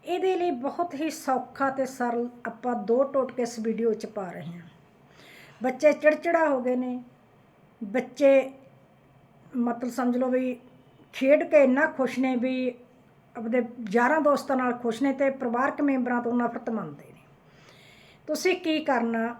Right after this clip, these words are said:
ਪਹਿਲਾ ਟੋਟਕਾ, ਪੰਜ ਬਾਂਸੁਰੀਆਂ ਲੈਣੀਆਂ ਨੇ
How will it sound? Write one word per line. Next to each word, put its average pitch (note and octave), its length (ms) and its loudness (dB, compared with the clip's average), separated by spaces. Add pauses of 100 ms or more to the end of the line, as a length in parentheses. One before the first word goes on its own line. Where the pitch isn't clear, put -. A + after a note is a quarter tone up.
(180)
ਪਹਿਲਾ C#4+ 280 2
ਟੋਟਕਾ, A3 640 -4 (320)
ਪੰਜ C#4 380 2
ਬਾਂਸੁਰੀਆਂ B3+ 640 0
ਲੈਣੀਆਂ F3 340 -4
ਨੇ D3 100 -16